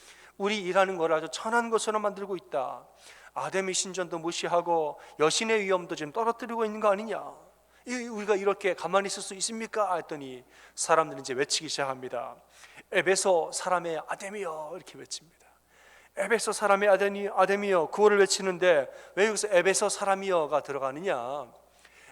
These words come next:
에베소는 그리스입니다. 에베소 사람 하면 그리스 사람이라는 말이죠. 근데 바울은 누구냐? 유대인들이에요. 그러니까 이 사람들 지금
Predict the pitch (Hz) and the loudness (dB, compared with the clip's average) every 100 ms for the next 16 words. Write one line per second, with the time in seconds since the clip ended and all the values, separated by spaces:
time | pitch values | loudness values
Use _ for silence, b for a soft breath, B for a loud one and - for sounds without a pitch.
0 | b 139 165 175 190 180 151 156 180 - | b 0 2 2 0 -2 -6 -4 -4 -4
1 | 123 110 113 117 135 165 175 202 196 202 | -8 -14 -16 -6 -2 0 0 0 4 6
2 | 196 190 180 156 175 143 B B B - | 8 8 4 -2 -2 -6 B B B -8
3 | 165 185 226 185 175 156 135 135 131 110 | -4 -4 -2 2 2 0 -4 -4 -6 -8
4 | 123 - 117 127 214 _ _ b b b | -8 -10 -10 -12 -18 _ _ b b b
5 | 208 143 185 214 185 185 185 143 B B | 6 8 8 6 2 0 2 0 B B
6 | 143 175 185 175 147 120 110 - _ _ | -4 -2 -2 -6 -12 -12 -12 -16 _ _
7 | _ _ _ b b b 185 190 202 196 | _ _ _ b b b 2 6 6 6
8 | 151 170 180 | -2 -2 -4